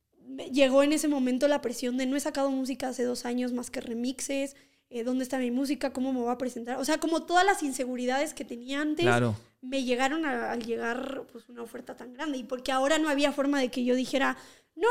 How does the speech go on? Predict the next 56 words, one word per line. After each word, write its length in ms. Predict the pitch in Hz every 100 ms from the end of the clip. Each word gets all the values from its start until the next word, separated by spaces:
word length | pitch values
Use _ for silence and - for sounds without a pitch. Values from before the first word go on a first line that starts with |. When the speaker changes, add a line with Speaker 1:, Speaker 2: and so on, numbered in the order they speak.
| 480
Speaker 1:
pues 120 | 320
voy 100 | 302
a 100 | 359
tocar 260 | 359 - 311
en 160 | 302 294
un 120 | 285
club 220 | 302 294
chiquito 420 | - 220 233 269
dentro 260 | 247 247 254
del 100 | 247
festival". 520 | 240 - 247 302 277
O 80 | 247
sea, 200 | 262 247
ya. 380 | 240 262 262 110
Speaker 2:
Sí. 180 | 110 - - _ _ -
Speaker 1:
Entonces 300 | 285 294 277
dije: 240 | 302 285
"Pues 160 | 277 240
me 80 | 247
tengo 180 | 285
que 80 | 302
poner 300 | - 240 247
pilas 320 | - 254 269 -
con 180 | 247
mi 100 | 240
E 40 | 247
P". 360 | 247 269 - - _ _ _
Decido 400 | 240 254 262 277 285
sacar 340 | 277 262 262 269
una 400 | 277 262 269 262
pre 380 | - 285 277 403 285
de 100 | 240
una 220 | 247 247
canción 560 | 262 240 - 247 240
con 220 | 247 233 240
Sa, 420 | 277 254 311 - -
que 100 | 254
es 60 |
Speaker 2:
Ajá. 100 | 254
Speaker 1:
como... 520 | 254 254 247 240 240 240 - _ _ _ _ _ -
Entré 240 | 302 381 440
como 220 | 494 480
en 80 | 381
este 200 | - 403
mundo 340 | 381 381 381
también 340 | 370 262 277 311
en 140 | 302
medio 240 | 285 294 320
de 80 |
la 140 | 262 220
pandemia, 760 | 226 240 240 262 269 277 277 226
donde 320 | 233 233 233
yo 100 | 240
tenía 240 | 247 277
mucha 260 | 269 262 262
ansiedad, 540 | 254 233 226 240 269